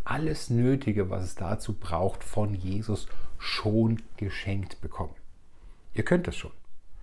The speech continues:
Kleiner Nebensatz, hier geht es auch wiederum, er redet wieder über Güte, über die Gnade, die Gott uns geschenkt hat. Immer wieder Erinnerung, wir sind aus Gnade gerettet. Und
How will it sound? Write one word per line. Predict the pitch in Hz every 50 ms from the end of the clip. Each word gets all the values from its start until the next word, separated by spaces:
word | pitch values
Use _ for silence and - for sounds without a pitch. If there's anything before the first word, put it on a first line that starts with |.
| - - - -
Kleiner | - - 104 101 98
Nebensatz, | 95 98 107 120 117 120 - 123 117 - -
hier | 131 120
geht | 123 131 127
es | -
auch | 123 135 151 147 -
wiederum, | 107 101 95 95 101 101 101 - - - - - -
er | 87 87 90 85
redet | 95 110 117 117 104 101
wieder | 101 98 101
über | - 95 90
Güte, | 87 - 110 113 127 131 - 131 123 120 117 - - - - - - - - -
über | - 95 85
die | 80 85 -
Gnade, | - 90 87 90 90 92 95 107 104 - 107
die | 101 104 101
Gott | - - 95 98 -
uns | - 107 101 - -
geschenkt | - - - - 87 82 - 80
hat. | - -
Immer | 110 123 131 127 123 120 113 98
wieder | 104 104 107 98 95
Erinnerung, | - - 101 101 104 98 90 87 82
wir | 82 82
sind | - - 98 98 98 -
aus | - 82 85 -
Gnade | - - 78 80 76 - - 82 82 85 80 80
gerettet. | - - 80 - - 82 - - - - - - - - - - - - - - - - - - - - - -
Und | - 110 120 120 117 110 - -